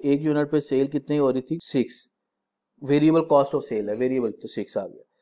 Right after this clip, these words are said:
इसको डिवाइड कर देंगे turnover of the account receivable। अब account receivable turnover का फार्मूला क्या होता है, थ्री सिक्सटी फ़ाइव divide by average collection period।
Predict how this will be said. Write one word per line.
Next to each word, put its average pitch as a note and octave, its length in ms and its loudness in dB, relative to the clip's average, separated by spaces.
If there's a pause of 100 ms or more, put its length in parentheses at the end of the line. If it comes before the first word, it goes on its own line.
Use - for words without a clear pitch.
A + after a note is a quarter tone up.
(320)
इसको - 240 0
डिवाइड C#3 380 6
कर E3 140 6
देंगे D#3 340 2
turnover D3+ 500 4
of D3 100 4
the D3+ 80 4
account B2 260 0
receivable। B2 360 0 (520)
अब D3+ 100 6
account D#3 380 6
receivable E3+ 400 6
turnover E3 340 6
का E3 80 6
फार्मूला D3+ 440 6
क्या D#3 140 2
होता C#3+ 180 4
है, D3+ 60 2
थ्री D3 180 -2
सिक्सटी C#3+ 320 -4
फ़ाइव C3+ 580 2
divide B2 260 6
by C#3+ 80 8 (120)
average B2+ 260 0
collection B2+ 420 -2 (360)
period। G#2 220 -6